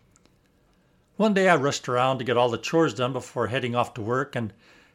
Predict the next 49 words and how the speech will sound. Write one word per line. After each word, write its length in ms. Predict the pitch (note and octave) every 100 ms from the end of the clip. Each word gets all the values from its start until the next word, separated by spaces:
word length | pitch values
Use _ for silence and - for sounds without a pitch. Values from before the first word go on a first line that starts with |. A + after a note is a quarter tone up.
| -
as 140 | -
I 40 | C#3
got 200 | D3 A#2+
ready 220 | F3+ G#3+
to 100 | D3
punch 360 | - A3 -
my 100 | C#3+
time 340 | B2+ - G3 F#3
card 240 | D3 C#3
at 140 | B2 -
the 80 |
gate, 400 | A2 E3 C#3 - _ _ _ _ _ _ _ _
I 60 | A#2
looked 240 | B2 B2
down 160 | C3+ C3+
and 160 | A#2
realized 460 | A#2 B2+ A2+ A2+ -
I 20 |
hadn't 300 | A#2+ B2 A2+
changed 440 | - C#3 C3 G#2+ B2+
out 120 | A2+
of 80 | G#2
my 160 | G#2+
work 340 | G#2 E3+ F3+ -
boots 260 | G2+ -
that 120 | - G#2+
I 40 |
wore 220 | G#2 G#2+
on 120 | G#2
the 80 | F#2+
farm. 420 | - D3 D#3+ G2 - _ _ _ _ _ _ _ _ _ _ _
I 120 | C3 B2
had 200 | A#2 -
forgotten 480 | B2 G2+ C3 -
to 80 | C#3+
put 240 | - - B2+
on 260 | A#2+ A2
the 60 | G#2+
steel 380 | - - D3 D#3
toe 240 | - D3
safety 460 | - - G#3 - A2
boots 340 | A2+ A#2 -
required 580 | A2 - D#3 C#3+ A2 -
for 80 | G#2+
the 80 |
job 240 | G#2 C3 A2
I 80 | A2
was 140 | G2+
doing. 320 | A#2 C#3+ G2+